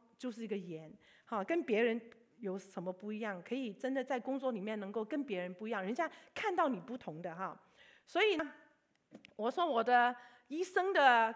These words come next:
故事呢，本来在一个很贫穷的环境长大，根本小学、中学都很挣扎的哈。不要说大学跟研究院，可是很奇妙的，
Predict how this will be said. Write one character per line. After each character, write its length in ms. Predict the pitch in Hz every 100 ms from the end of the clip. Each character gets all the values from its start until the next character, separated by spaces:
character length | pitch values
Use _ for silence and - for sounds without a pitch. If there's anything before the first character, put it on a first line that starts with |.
| -
故 220 | - 381 339
事 260 | - 277
呢， 200 | 254 226
本 180 | 220 208
来 100 | 240
在 180 | 302 339
一 60 |
个 100 | 320
很 240 | 320 247 208
贫 280 | - 247 311
穷 240 | 302 240
的 80 | 269
环 240 | 226 220
境 320 | 233 277 226 170 _ _ _ _
长 260 | 220 165 202
大， 340 | 269 233 175 - _ _ _
根 200 | 302 349
本 120 | 311
小 280 | 269 226 208
学、 340 | 208 220 233
中 220 | 240 311 320
学 160 | 247
都 240 | 240 262 277
很 200 | 247 175
挣 240 | 240 247
扎 260 | 240 165 170
的 120 | 185
哈。 280 | 202 180 165 - - _ _ _
不 120 | 277
要 280 | 311 262 226 - - _ _
说 280 | - - 247
大 300 | 254 294 247
学 180 | - 190
跟 220 | 226 240
研 180 | 185 185
究 200 | 226 214
院， 200 | 214 185
可 140 | 226
是 140 | 233 330
很 180 | 240
奇 240 | 208 - 233
妙 180 | 269 240
的， 220 | 196